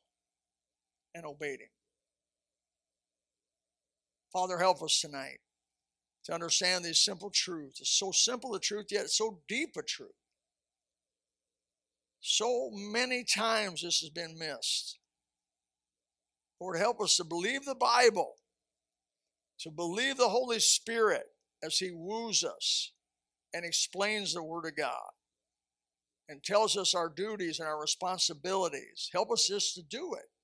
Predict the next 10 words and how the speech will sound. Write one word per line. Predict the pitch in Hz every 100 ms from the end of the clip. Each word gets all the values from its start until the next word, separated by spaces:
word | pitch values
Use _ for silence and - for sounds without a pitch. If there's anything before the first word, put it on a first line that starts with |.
| _ _ _ _ _ _ _ _ _ _ _ _
Forgive | - 175 294 294
us | 226 -
where | 220 208
our | 196 -
egos | 247 269 226 208 175 156 143 156
and | 160
our | 156 156 147 143 _ _ _ _ _ _ _ _
so-called | - - 202 196 202 190
intellectual | 180 175 170 160 185 208 - 175 165 -
prowess | 196 202 202 151 135 - - -